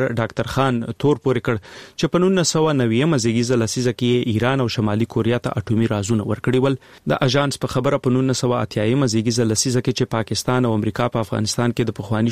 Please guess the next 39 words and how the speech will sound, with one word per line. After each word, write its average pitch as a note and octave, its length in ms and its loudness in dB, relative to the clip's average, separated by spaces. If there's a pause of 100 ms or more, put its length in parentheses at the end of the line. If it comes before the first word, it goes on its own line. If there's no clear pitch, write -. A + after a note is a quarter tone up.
شوروي A2+ 340 2
اتحاد A#2 320 0
د G2 140 -2
ځواکونو A2 340 0
پر A2 160 -4
ضد A2+ 220 0
د G#2+ 100 2
مجاهدینو A2 540 0
مرسته C3+ 340 -2
کوله، B2 260 0 (440)
نو D3+ 160 4
هغه D3 160 0
مهال C#3+ 420 2
امریکایي A#2 320 0
ولسمشرانو B2+ 680 -2
په A#2 220 -2
بیا C#3+ 140 2
بیا A#2+ 200 0
تایید A#2 440 -2
کړه B2+ 140 2 (340)
چې - 80 -4
اسلام C3 380 2
آباد C3+ 280 -2
اټومي A#2 340 0
وسلې B2+ 340 0 (320)
نه B2+ 160 2
جوړوي. G#2+ 460 -2 (400)
دا C3+ 140 4
تایید C3 340 0
د A#2+ 160 -2
پاکستان A#2 480 -2
له A2 60 2
لارې A#2+ 260 0
له C3 120 2
مجاهدینو A2+ 540 0
سره A#2+ 200 0
د G#2 180 -2
مرستو A2+ 360 -2
لپاره A#2 360 -2